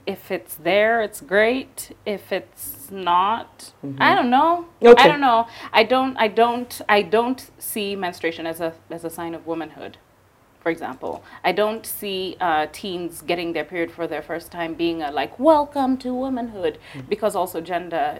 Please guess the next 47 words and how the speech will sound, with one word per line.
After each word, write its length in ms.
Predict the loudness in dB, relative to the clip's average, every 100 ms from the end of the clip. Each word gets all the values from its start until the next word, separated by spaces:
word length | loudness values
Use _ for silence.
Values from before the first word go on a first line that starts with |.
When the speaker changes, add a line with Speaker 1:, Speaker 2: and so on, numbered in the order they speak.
| -8
Speaker 1:
is 280 | -10 -8 -12
a 60 |
social 300 | -12 -12 -12
construct. 580 | -12 -16 -10 -8 -8 -14 -2 0
Speaker 2:
Okay. 380 | 4 4 4 0 -2 -8
Speaker 1:
<laughs> 120 | -4
And 120 | 0
we'll 100 | 0 0
get 80 | -4
into 180 | -6 -8
that 140 | -8
another 280 | -12 -14 -12
day 140 | -2
Speaker 2:
Uh, 100 | 6
Speaker 1:
because 180 | 6 4
that's 200 | -8 -6
a 60 | -8
whole 420 | -4 -4 -4 2
Speaker 2:
That's 160 | 6 8
a 80 |
whole 200 | 10 10
other. 200 | 10 8
So 160 | 12 12
when 100 | 12
Speaker 1:
Yeah. 140 | 10
Speaker 2:
people 200 | 10 10
say 200 | 12 12 12 12 8
it's 120 | 6
a 80 | 2
sign, 760 | 4 6 6 6 6 4 6
you're 260 | 6 6 6 4
now 320 | 4 6 6 6
a 60 | 4 10
woman, 420 | 10 10 4 2 -2 -20 -20 _
I 60 | 10
know 120 | 12
we'll 140 | 12 12 10
get 60 |
into 300 | 10 6 10
it 120 | 12 12
at 160 | 6 6
another 560 | 6 6 6 6 4 -2 -10
time, 360 | 6 8 8 8
but 180 | 6 4 -4 _ _ _ _ _ -14 -14 _ 4
in 140 | 8
a 60 | 8
short 360 | 8 8 8